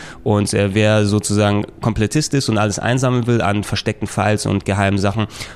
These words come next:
muss dann gucken, dass er die Gegner so weit bringt, dass sie kaputt geschnitten werden können, und dann die rechte Hand irgendwie dann ausloten und dann absäbeln und nachher aufsammeln. Dazu ist der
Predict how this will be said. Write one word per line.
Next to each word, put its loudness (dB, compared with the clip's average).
muss 0
dann 0
gucken, 0
dass 0
er 0
die -2
Gegner 2
so 2
weit 0
bringt, 0
dass -2
sie 0
kaputt -2
geschnitten 0
werden 2
können, 0
und 0
dann 0
die 2
rechte 0
Hand 0
irgendwie 2
dann 2
ausloten 2
und -2
dann 0
absäbeln 0
und 0
nachher -2
aufsammeln. 0
Dazu 0
ist 0
der 4